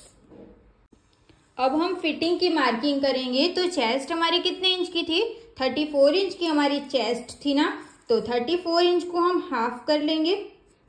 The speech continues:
थर्टी फ़ोर का हम हाफ करेंगे तो हमें कितना इंच मिलेगा?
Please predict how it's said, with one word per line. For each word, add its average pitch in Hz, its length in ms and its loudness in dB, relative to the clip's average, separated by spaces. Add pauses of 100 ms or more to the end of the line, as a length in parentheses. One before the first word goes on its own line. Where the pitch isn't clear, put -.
थर्टी 247 280 -4
फ़ोर 294 300 0
का 311 120 -2
हम 311 260 0
हाफ 262 320 -2
करेंगे 302 440 4 (320)
तो 247 60 -4
हमें 277 240 2
कितना 330 320 -2
इंच 330 220 0
मिलेगा? 330 380 0